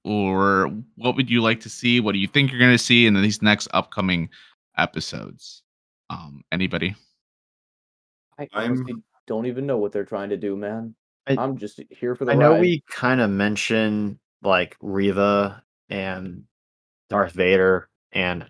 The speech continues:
Speaker 4: kinda her ending and what we kinda came, uh, m-, mainly we were saying she might turn to the light side and then Vader kills her,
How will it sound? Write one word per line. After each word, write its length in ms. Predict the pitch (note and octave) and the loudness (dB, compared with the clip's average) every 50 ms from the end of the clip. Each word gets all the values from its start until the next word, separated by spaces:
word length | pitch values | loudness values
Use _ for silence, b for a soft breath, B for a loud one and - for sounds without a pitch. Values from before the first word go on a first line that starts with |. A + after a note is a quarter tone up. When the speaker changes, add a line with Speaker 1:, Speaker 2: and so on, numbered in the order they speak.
| _ | _
Speaker 4:
kinda 260 | - G#2 G2+ F#2 E2+ | -8 -4 -2 -2 -2
her 240 | E2+ - F#2+ F#2+ F2+ | -2 0 0 0 0
ending 560 | - G2 F#2+ F#2 F2+ F2+ F#2 F2+ F2+ E2 - _ | 0 -2 -2 -2 0 0 -2 -2 -4 -8 -12 _
and 480 | - F2+ F#2 F2+ F2+ F2+ F2 E2+ E2 - _ _ | -10 -8 -6 -6 -6 -6 -8 -10 -12 -16 _ _
what 180 | - G#2 F#2+ E2+ | 2 2 4 4
we 160 | F#2+ G2+ G2 | 2 0 0
kinda 260 | - - A2+ G#2+ G2 | 0 -2 -2 0 0
came, 320 | F#2 - G#2 G2 F#2+ F2+ E2+ _ _ _ _ _ _ _ _ _ _ _ _ _ _ - | -2 -2 -4 -4 -4 -6 -10 _ _ _ _ _ _ _ _ _ _ _ _ _ _ 2
uh, 120 | A#2 A2 G2+ | 2 4 4
m-, 540 | E2 - - A2 A#2 A2 A2 G2+ - G#2+ | 2 0 -2 -2 0 0 0 0 0 2
mainly 320 | B2 B2 B2+ B2 A#2 A2 G#2+ | 2 4 4 4 4 4 4
we 100 | G2+ G2+ | 4 4
were 80 | G2 F#2+ | 4 2
saying 260 | - - G#2 G2+ F#2+ | 2 2 2 2 0
she 160 | - - G2+ | 0 -2 -2
might 240 | F#2+ F#2 F2+ E2 - | 0 0 0 -2 -2
turn 260 | - - G2 F#2+ F2+ | -2 0 0 0 0
to 120 | F2 - D#2 | -2 -4 -2
the 40 | |
light 300 | C#2+ D#2 D2 D2+ E2+ - | -2 0 0 0 0 0
side 340 | - - F#2 E2+ E2+ E2 D2+ | -2 0 0 2 2 2 0
and 160 | D#2+ C#2+ C#2 | -2 -4 -4
then 240 | D2 D#2 D2+ C#2 D2 | -6 -6 -6 -8 -10
Vader 300 | - - B1 D#2 E2 D#2 | -8 -6 -4 -4 -4 -6
kills 260 | - - F2 F2 E2 | -6 -6 -6 -6 -4
her, 180 | F2 F2+ F2 F2 | -4 -6 -8 -8